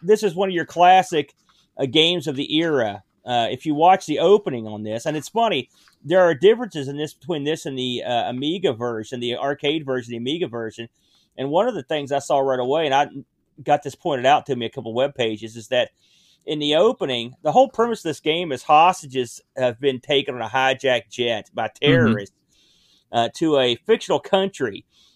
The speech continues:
Speaker 1: Now, in the, in the, uh, uh, Amiga version, and I think even in the European version, it actually tells you where the country's at. It's in Africa. And it, even on the map, it shows you on the Amiga version, too. It shows you where it's at. It sh-, it labels the map and tells you where the, the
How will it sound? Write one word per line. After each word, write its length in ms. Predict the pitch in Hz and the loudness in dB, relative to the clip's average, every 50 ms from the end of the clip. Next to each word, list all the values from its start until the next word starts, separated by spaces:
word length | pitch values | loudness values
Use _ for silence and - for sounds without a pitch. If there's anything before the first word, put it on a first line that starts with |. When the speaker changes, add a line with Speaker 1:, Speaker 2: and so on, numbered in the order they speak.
| _ _ | _ _
Speaker 1:
Now, 280 | 139 151 156 151 151 | 2 6 6 6 6
in 200 | 107 156 160 160 | 4 0 -4 -4
the, 140 | 156 151 147 - | -4 -4 -4 -4
in 160 | 143 139 139 | -6 -6 -4
the, 320 | 139 135 127 123 123 123 | -4 -6 -4 -4 -4 -4
uh, 20 | 120 | -2
uh, 540 | 117 113 101 82 - 101 110 101 95 85 - - - | -2 -4 -4 -6 -8 -10 -10 -10 -10 -12 -14 -12 -10
Amiga 480 | 135 135 147 165 208 247 220 220 190 | -8 -4 -2 -2 -2 -2 0 0 0
version, 500 | 120 117 135 127 117 113 113 - 131 123 | 2 2 0 0 0 -2 -4 -6 -6 -6
and 120 | 123 135 147 | 0 2 2
I 60 | 151 | 2
think 280 | - - 240 302 - | 2 0 -2 -2 -2
even 220 | 247 214 196 165 165 | -4 -6 -4 -4 -4
in 100 | 151 139 | -4 -4
the 80 | 131 | -4
European 520 | 131 147 170 165 135 - 151 151 190 214 196 | -2 -2 -2 -2 -2 -2 -2 -2 -2 -2 -4
version, 380 | 131 127 120 117 117 - 127 | -4 -4 -4 -4 -4 -4 -2
it 120 | 131 170 214 | 0 2 4
actually 300 | 240 262 254 - - 147 | 4 2 2 -2 -4 -4
tells 420 | - - 190 208 247 277 247 - | 2 4 4 4 4 2 0 -2
you 100 | 160 147 | -4 -4
where 140 | 135 151 147 | -2 -4 -6
the 60 | 135 | -6
country's 440 | - - 165 160 147 - 135 120 143 | -4 -2 -4 -4 -2 -6 -8 -4 -2
at. 160 | 170 185 165 | 0 0 0
It's 140 | 127 - - | -2 -2 -2
in 100 | 147 131 | -2 0
Africa. 640 | 135 147 180 226 262 254 - 120 - - 90 - - - _ _ _ _ _ _ _ _ _ | 2 2 4 2 2 0 -2 -8 -10 -10 -16 -18 -18 -20 _ _ _ _ _ _ _ _ _
And 140 | 135 139 156 | -2 -2 0
it, 60 | 175 | 0
even 180 | 208 214 196 | 0 0 0
on 140 | 175 170 156 | 0 0 -2
the 60 | 143 | -2
map, 500 | 135 139 156 175 202 214 190 156 - - _ _ _ _ _ | -2 0 0 2 4 4 4 2 2 -2 _ _ _ _ _
it 140 | - 147 - | -4 -2 0
shows 280 | - 220 240 262 226 208 | 4 4 4 4 4 4
you 100 | 214 196 | 2 2
on 80 | 180 165 | 2 0
the 100 | 160 151 | -2 -4
Amiga 340 | 147 160 185 233 196 196 | -2 -2 -2 0 0 -2
version, 400 | 139 139 143 135 131 131 135 - | 0 0 0 -2 -2 -2 -6 -4
too. 160 | - 196 190 180 | 2 2 2 2
It 100 | 160 - | 2 0
shows 400 | - 196 196 220 247 269 - - | 0 2 4 4 4 2 0 0
you 120 | 151 139 | -2 0
where 240 | 123 156 151 147 143 | 0 0 2 2 0
it's 120 | 139 - | 2 2
at. 300 | 185 196 226 170 104 - - | 2 4 4 2 0 -2 -6
It 140 | 110 135 - | -8 -8 -4
sh-, 60 | - | -2
it 200 | 143 127 147 151 | 0 0 2 2
labels 500 | 156 156 160 165 180 185 170 180 151 131 | 4 4 4 6 4 4 2 0 -2 -2
the 80 | 156 147 | -4 2
map 380 | 143 143 147 147 147 151 147 - | 4 6 6 8 6 6 4 0
and 80 | 135 123 | -6 -4
tells 240 | 151 156 151 - | -2 -2 -2 -2
you 60 | 147 135 | -2 -2
where 140 | 139 143 | -2 0
the, 120 | 131 135 131 | 0 -2 -4
the 260 | - - 139 139 - | -2 -2 -2 -2 -2